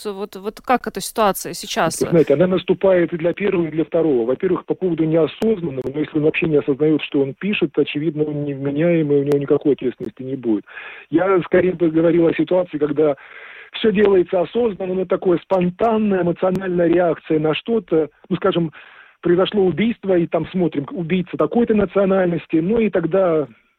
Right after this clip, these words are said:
Speaker 2: обобщение, общие выводы какие-то. То есть на ут-, следующее,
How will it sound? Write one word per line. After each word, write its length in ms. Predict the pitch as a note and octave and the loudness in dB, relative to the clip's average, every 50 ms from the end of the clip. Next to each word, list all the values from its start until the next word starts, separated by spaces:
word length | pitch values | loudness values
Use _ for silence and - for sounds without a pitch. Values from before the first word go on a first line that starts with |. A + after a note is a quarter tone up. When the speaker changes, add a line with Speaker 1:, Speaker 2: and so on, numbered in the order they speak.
| _ - | _ -6
Speaker 2:
обобщение, 800 | D#3 D3 D#3+ D#3+ - - - G#3 G#3+ G#3+ G#3+ G3 F#3+ F3 F3 E3+ E3 | -4 -2 -2 -2 -2 -2 -2 0 2 2 2 2 2 4 2 2 2
общие 420 | E3 E3 E3+ D#3+ - - E3 D#3 | 2 2 0 0 -2 -2 -2 0
выводы 380 | E3 G3 G3 F3+ F3+ E3 D#3+ D3 | 0 0 0 0 0 0 0 0
какие-то. 480 | E3 E3 D3+ - E3 D#3+ D3+ - D3 - - - - - _ | 0 -2 -2 -2 -2 -2 0 -2 -2 -4 -6 -12 -20 -8 _
То 100 | - E3+ | 0 0
есть 140 | D#3+ - - _ | 0 0 -2 _
на 100 | F#3 E3+ | 0 2
ут-, 240 | F3 A3 A3+ G3 - | 2 2 0 -2 -4
следующее, 500 | G3 F3 F#3 G#3 G3 - - E3+ D#3+ D#3+ | -2 -2 -2 0 0 -2 0 2 2 2